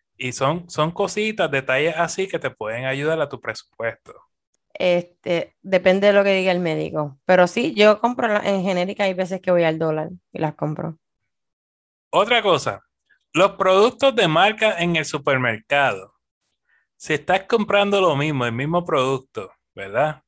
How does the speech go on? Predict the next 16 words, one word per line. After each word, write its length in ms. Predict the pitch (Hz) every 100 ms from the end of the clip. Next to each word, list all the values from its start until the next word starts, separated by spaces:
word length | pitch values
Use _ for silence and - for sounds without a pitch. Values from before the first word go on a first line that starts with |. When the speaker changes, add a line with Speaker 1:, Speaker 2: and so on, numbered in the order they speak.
| _
Speaker 1:
Yo, 180 | 107 120
yo 280 | - 131 151
entiendo, 320 | 143 147 123
excepto 340 | - 123 123
que 100 | 117
tengan 360 | 110 113 131 143
una 180 | 151 147
condición 440 | 147 147 - 143
de 100 | 143
salud, 240 | 139 151 185
son 180 | 131
otros 220 | 117 135 139
veinte 260 | 143 151
pesos. 360 | 180 202 - 143 _ _ _ _ _
Pero 200 | - 117
ejemplo, 540 | 123 139 135 98 104